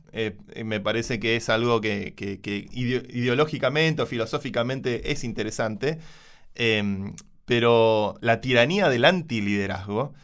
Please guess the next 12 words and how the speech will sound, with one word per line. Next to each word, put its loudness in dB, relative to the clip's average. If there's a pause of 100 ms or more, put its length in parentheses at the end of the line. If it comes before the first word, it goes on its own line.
(360)
eh, -4
puede 2
ser 2
muy 2
perversa -2
también, -10 (140)
porque, -6
eh, -6 (140)
en, -6
muy 10
rápidamente 4
puedes, -4